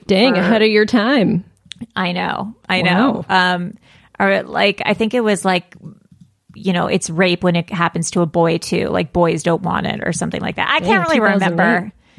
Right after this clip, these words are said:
Speaker 2: I know. Well, listen, I'm a real forward thinker. Um,
Speaker 1: The guy in it, George Melton, he's
Speaker 2: Yeah.
Speaker 1: so good.
Speaker 2: And he's fine.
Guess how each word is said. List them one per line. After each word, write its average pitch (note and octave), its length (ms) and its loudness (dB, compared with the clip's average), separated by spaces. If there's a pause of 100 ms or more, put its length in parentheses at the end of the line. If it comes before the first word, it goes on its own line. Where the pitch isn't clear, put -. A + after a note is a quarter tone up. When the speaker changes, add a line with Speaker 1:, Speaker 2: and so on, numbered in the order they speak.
(280)
Speaker 2:
I - 180 -10
know. - 280 -8
Well, G#3 220 -4
listen, G#3+ 580 -12
I'm G3+ 140 -6
a A3+ 80 -6
real B3 160 -4
forward - 340 -10
thinker. - 420 -12 (400)
Um, G#3 600 2
Speaker 1:
The - 180 -4
guy A#3 380 2
in F#3+ 260 0
it, F3+ 360 -2
George G3 680 -2
Melton, C#4+ 680 -2 (520)
he's - 160 -10
Speaker 2:
Yeah. F3 340 2
Speaker 1:
so C#4 220 0
good. B3+ 880 0 (460)
Speaker 2:
And F3+ 120 -8
he's G#3+ 300 -6 (140)
fine. F3 840 -4